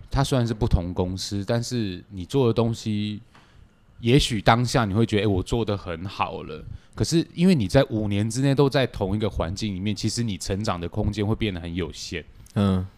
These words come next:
Speaker 1: 就是，反正都剪掉。就是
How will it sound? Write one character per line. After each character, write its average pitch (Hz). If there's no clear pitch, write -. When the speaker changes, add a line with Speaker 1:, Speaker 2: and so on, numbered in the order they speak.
Speaker 1:
就 139
是， 127
反 80
正 87
都 87
剪 -
掉。 -
就 143
是 156